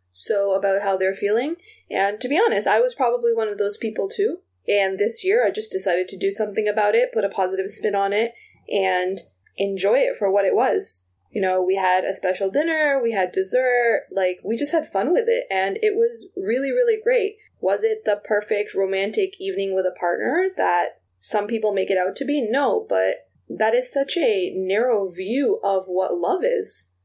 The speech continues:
Love isn't just between you and your significant other, you know? You can celebrate Valentine's Day with family, with friends, with coworkers. Like,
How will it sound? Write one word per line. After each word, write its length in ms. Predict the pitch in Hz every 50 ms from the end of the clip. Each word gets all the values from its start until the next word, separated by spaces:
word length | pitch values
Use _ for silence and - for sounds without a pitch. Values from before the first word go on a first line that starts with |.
| _ _ -
Love 260 | - 190 196 208 220
isn't 260 | 254 254 254 254 233
just 240 | 226 233 226 - -
between 640 | 233 220 - - 233 220 214 208 202 196 196 196 - _ _ _ _ _
you 220 | - 185 202 220 233
and 100 | 233 214
your 100 | 202 208
significant 640 | - 220 208 - 190 214 226 208 - - - -
other, 300 | - 202 240 311 202 175
you 160 | 175 175 190 180
know? 140 | 170 175
You 240 | 202 220 214 214 220 -
can 280 | 233 226 220 214 220 - - - - _ _ _
celebrate 500 | - - 214 202 202 202 196 208 196 -
Valentine's 600 | 190 190 190 208 - - 220 202 202 208 196 196
Day 240 | - 196 196 190 196 190
with 260 | 190 196 196 196 196
family, 580 | - - - 208 269 302 247 190 185 180 185 180 180
with 220 | 190 202 202 -
friends, 560 | - 202 214 269 311 240 196 190 190 190 180 175
with 160 | 185 190 - -
coworkers. 720 | - 247 294 285 220 196 - - 190 185 190 190 190 -
Like, 300 | 185 185 185 190 185 -